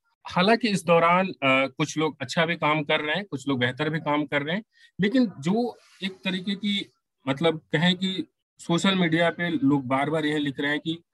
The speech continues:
मदद नहीं कर पा रहे हैं, लोग सब कुछ देखते हुए असहाय हैं। तो सौरभ, अ, आप लखनऊ से हमारे साथ जुड़ रहे हैं। लखनऊ की स्थिति बेहद खराब हो चुकी है। कल रात को वहाँ पे जब आंधी और बारिश हो रही थी, तो लोग सोशल मीडिया पे दुआ करने की बात कर रहे थे।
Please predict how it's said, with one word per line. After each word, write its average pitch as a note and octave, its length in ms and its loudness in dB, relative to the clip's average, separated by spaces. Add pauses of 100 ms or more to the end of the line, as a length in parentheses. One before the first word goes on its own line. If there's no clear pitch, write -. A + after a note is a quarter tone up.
(240)
मदद F#3 320 6
नहीं E3+ 180 4
कर B2 160 2
पा G2+ 180 -4
रहे F2+ 120 -10
हैं, F#2+ 180 -18 (160)
लोग F3 420 0 (240)
सब E3 260 -2
कुछ G#3 140 2
देखते D#3 320 0
हुए F3+ 140 2
असहाय A#2+ 480 0
हैं। F#2+ 240 -10 (420)
तो A#3+ 280 4
सौरभ, F#3 600 2
अ, D3 360 0
आप D#3+ 280 0
लखनऊ D3 440 0
से F3 160 -6
हमारे C#3+ 520 -4
साथ D3 180 -8
जुड़ C3+ 260 -2
रहे C3 100 0
हैं। A2+ 200 -8 (360)
लखनऊ G3+ 380 6
की A#3+ 120 4
स्थिति A3 260 0
बेहद F3+ 320 2
खराब C#3+ 320 0
हो C3 100 -4
चुकी B2+ 340 -4
है। B2+ 180 0
कल C#3+ 240 -2
रात D3 320 2
को D#3 80 -6
वहाँ C#3+ 180 -4
पे C#3+ 140 -8
जब C3+ 180 -2
आंधी C3 340 0
और D3 100 2
बारिश C3 380 0
हो C3+ 60 0
रही C3 200 0
थी, A#2+ 160 -6 (400)
तो C#3+ 60 2
लोग D3 160 4
सोशल D3+ 340 2
मीडिया D3 300 2
पे C#3+ 140 -4
दुआ C#3 240 2
करने C#3 280 -4
की C3+ 100 -8
बात B2 300 -2
कर B2 120 0
रहे A2+ 200 -2
थे। A#2+ 200 -12